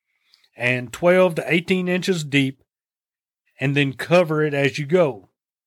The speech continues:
When you dig too deep a latrine, it can slow down the bacterial breakdown process. The long latrine approach is appropriate for large groups camping in one spot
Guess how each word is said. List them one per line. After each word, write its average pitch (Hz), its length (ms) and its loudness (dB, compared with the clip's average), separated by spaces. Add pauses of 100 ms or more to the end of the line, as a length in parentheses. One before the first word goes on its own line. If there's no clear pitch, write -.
(540)
When 131 140 0
you 131 120 -4
dig 165 260 2
too 190 200 2
deep 190 300 0
a 165 60 0
latrine, 185 640 -2 (380)
it 139 140 -4
can 147 100 2
slow 170 320 2
down 165 320 2
the 143 80 -2
bacterial 151 720 0
breakdown 127 580 -2
process. - 720 -14 (1200)
The 120 100 -10
long 175 380 4
latrine 180 480 2
approach 165 640 0
is 135 160 -4
appropriate 160 680 2
for 127 140 -4
large 147 400 2
groups 151 600 -4
camping 156 400 0
in 131 140 -4
one 143 200 -2
spot 139 480 -2